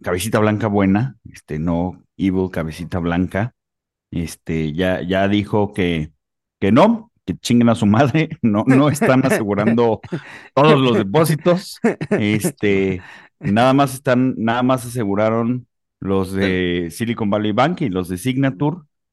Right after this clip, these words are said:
Speaker 1: porque son considerados riesgo sistémico. O sea, si, si tú no eres un V C bro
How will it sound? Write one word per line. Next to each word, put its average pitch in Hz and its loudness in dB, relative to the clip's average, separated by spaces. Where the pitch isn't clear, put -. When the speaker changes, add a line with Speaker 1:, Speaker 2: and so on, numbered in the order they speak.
Speaker 1:
porque 101 -4
son 113 -2
considerados 98 -4
riesgo 104 -4
sistémico. 151 -4
O 101 -6
sea, 131 0
si, 98 -6
si 98 -4
tú 131 0
no 113 -2
eres 120 -2
un 123 -2
V 120 0
C 123 -4
bro 113 0